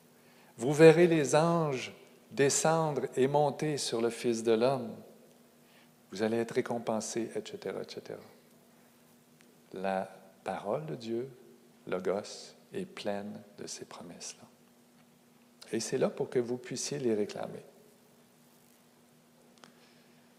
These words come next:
Vous lisez une lettre de Paul, vous êtes dans deux Ti-, Timothée un sept, qui dit, euh, «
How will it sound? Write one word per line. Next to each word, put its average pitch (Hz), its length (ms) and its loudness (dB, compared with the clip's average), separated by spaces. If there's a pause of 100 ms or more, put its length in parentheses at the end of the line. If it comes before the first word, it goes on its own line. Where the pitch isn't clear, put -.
(500)
Vous 104 140 -4
lisez 123 260 2
une 135 100 -4
lettre 131 180 2
de 135 100 6
Paul, 185 480 4 (140)
vous 104 200 -2
êtes 117 240 4
dans 113 300 4
deux 135 260 4
Ti-, - 160 -2 (260)
Timothée 127 580 0
un 127 180 0
sept, - 540 0 (2000)
qui - 140 -14
dit, 104 460 0
euh, « 98 340 6